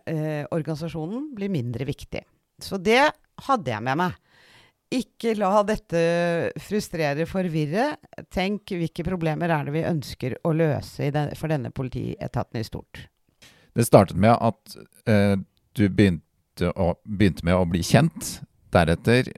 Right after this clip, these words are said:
Speaker 2: så, så du på organiseringen. Men hvis du ser tilbake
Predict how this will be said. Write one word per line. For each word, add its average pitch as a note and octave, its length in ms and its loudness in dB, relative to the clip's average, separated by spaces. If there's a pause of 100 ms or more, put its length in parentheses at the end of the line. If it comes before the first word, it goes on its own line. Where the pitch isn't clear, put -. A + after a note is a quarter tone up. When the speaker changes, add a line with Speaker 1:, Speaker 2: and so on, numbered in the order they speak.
(160)
Speaker 2:
så, F#2+ 480 2
så F2+ 200 0
du D#2+ 80 -2
på E2+ 220 2 (500)
organiseringen. E2 920 0 (260)
Men G2+ 240 2
hvis F#2+ 240 0
du G2+ 100 -2
ser F2+ 240 2
tilbake F#2 840 2